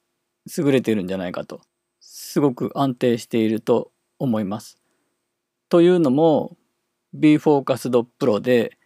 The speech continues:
MacとiPhoneでタイマーを連動させた時に、結構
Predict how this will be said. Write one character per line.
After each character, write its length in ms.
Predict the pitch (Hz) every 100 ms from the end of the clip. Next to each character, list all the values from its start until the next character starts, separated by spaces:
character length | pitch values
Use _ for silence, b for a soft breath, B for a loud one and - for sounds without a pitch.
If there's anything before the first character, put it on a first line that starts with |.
| _ _ _ _ _
Mac 380 | 143 127 - 123
と 280 | - 190 - _
iPhone 560 | 135 131 123 117 107 139
で 280 | 165 151 101 _ _ _
タ 140 | 147
イ 80 | 135
マ 300 | 117 104 107
ー 20 |
を 320 | 123 139 120 - _ _ _ _
連 260 | 135 131 127
動 160 | 131
さ 140 | 123 127
せ 120 | 123
た 120 | 120
時 280 | 127 120 113
に、 300 | 120 113 - _ _ _ _ _ _ _ _
結 180 | - 180 -
構 340 | 123 92